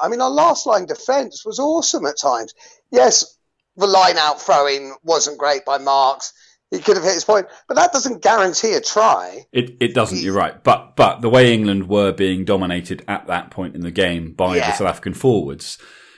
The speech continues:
Speaker 2: you would, you would think that, you know, South Africa securing that ball like they did pretty much anywhere else on the pitch, you know, five metres out from the line, good, there's a good chance that against, uh, an inexperienced England pack, they would power over.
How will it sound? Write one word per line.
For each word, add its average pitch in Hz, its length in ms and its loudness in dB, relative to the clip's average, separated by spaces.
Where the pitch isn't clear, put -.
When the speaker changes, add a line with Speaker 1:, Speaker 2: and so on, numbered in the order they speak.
Speaker 2:
you 104 300 -2
would, 98 420 -4
you 110 240 0
would 98 140 -4
think - 500 -6
that, 90 360 -8
you 110 80 -6
know, 85 180 -6
South 95 200 -4
Africa 95 340 -6
securing 92 460 -4
that 90 240 -6
ball 101 180 -2
like 113 220 2
they 170 80 -2
did 131 220 -2
pretty 123 140 -2
much 104 160 -4
anywhere 104 280 0
else 95 240 0
on 90 60 -4
the 87 80 -6
pitch, - 600 -4
you 104 80 -8
know, 90 240 -8
five 104 260 2
metres 92 300 -6
out 90 200 -4
from 92 140 -10
the 92 80 -4
line, 117 500 -2
good, 117 240 0
there's 104 160 -2
a 104 60 -4
good 117 200 0
chance - 600 -4
that 104 120 -2
against, 101 480 -4
uh, 90 180 -4
an 85 80 -6
inexperienced 92 640 -4
England 85 280 -8
pack, 92 260 -6
they 87 120 -6
would 87 380 -6
power 85 340 -2
over. 104 280 -4